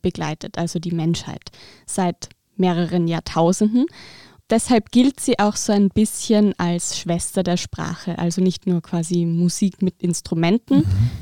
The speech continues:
Speaker 1: Das macht die Menschheit seit ungefähr vierzigtausend Jahren, sondern eben auch Singen ist ja auch Musik.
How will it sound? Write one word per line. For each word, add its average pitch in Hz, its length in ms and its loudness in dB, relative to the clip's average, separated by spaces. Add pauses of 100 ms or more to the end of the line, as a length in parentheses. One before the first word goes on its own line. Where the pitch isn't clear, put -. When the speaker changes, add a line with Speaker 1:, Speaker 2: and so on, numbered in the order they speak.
(180)
Speaker 1:
Das - 160 -2
macht 175 280 -2
die 190 60 2
Menschheit 175 360 0
seit - 160 0
ungefähr 180 340 4
vierzigtausend 170 720 -4
Jahren, 175 320 2 (500)
sondern 196 280 2
eben 185 180 2
auch 180 140 2
Singen 170 440 4
ist 170 140 -6
ja 170 140 -4
auch 160 180 -2
Musik. 170 480 0